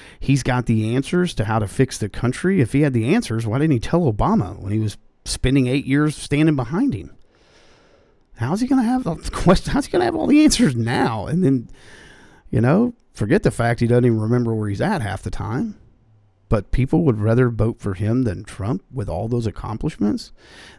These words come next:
That's, uh, that's some pretty weird rationalization and thinking, and that's like, um, you know, eating a shit sandwich because you don't like a bologna sandwich. I mean,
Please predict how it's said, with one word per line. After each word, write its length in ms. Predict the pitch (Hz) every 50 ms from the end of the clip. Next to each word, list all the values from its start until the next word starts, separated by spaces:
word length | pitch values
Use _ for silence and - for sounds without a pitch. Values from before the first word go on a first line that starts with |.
| _ _
That's, 340 | - 101 104 - - - -
uh, 240 | 139 127 117 107 104
that's 180 | 104 120 - -
some 220 | - - 302 - _
pretty 300 | - - - 151 156 156
weird 720 | 131 107 101 101 104 120 120 120 123 120 117 117 110 107 - - - - - - - - -
rationalization 1040 | 92 92 101 107 117 123 - - 120 117 110 104 98 104 107 113 113 - - 120 110
and 180 | 104 101 - -
thinking, 420 | 113 110 113 - - 147 156 170
and 140 | 147 110 107
that's 240 | 117 127 - - -
like, 280 | 131 127 110 101 - 107
um, 360 | 98 98 95 98 101 95 - - - - - - - -
you 140 | 101 101
know, 260 | 98 98 98 101 104 -
eating 300 | - 120 120 123 113 113
a 60 | 104
shit 360 | - - - - 131 123 -
sandwich 520 | - - - 113 120 123 113 101 87 - -
because 260 | 92 90 - 98 92
you 80 | 95 101
don't 140 | 104 90
like 140 | - 101 98
a 40 | 98
bologna 400 | 92 95 90 101 110 120 110 95
sandwich. 500 | - - 78 67 82 - - - - - - - -
I 40 | 104
mean, 260 | 101 98 - 107